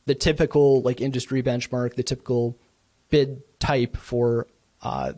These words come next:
third-party supply is C P M. So it kind of brings it to the industry norm, and it also aligns it with, uh, higher funnel objectives. You know, typically with,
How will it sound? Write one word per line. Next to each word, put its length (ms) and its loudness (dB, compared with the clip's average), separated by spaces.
third-party 500 0
supply 760 -2
is 220 2
C 180 -2
P 280 -2
M. 260 -2
So 180 -2
it 80 2
kind 140 0
of 80 -2
brings 220 -2
it 80 -4
to 100 -6
the 300 0
industry 400 -4
norm, 420 2
and 100 -4
it 40 6
also 260 4
aligns 440 4
it 160 2
with, 440 2
uh, 320 -2
higher 260 0
funnel 300 0
objectives. 920 -2
You 160 -2
know, 240 -2
typically 720 2
with, 240 2